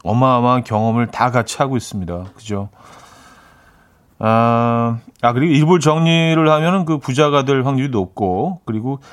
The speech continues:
정리를 하지 않아야지 건강하다는 사실. 예. 정리 바라면 이제 그 진드기가 막 붙고,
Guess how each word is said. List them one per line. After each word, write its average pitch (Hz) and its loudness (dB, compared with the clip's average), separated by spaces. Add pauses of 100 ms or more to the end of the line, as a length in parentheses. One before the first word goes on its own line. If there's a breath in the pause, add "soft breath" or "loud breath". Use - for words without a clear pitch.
(200 loud breath)
정리를 120 0
하지 147 -2
않아야지 101 0
건강하다는 104 -2
사실. 85 -10 (160)
예. 85 -10 (300 soft breath)
정리 156 0
바라면 147 2
이제 147 2
그 131 -2
진드기가 143 2
막 127 2
붙고, 110 -8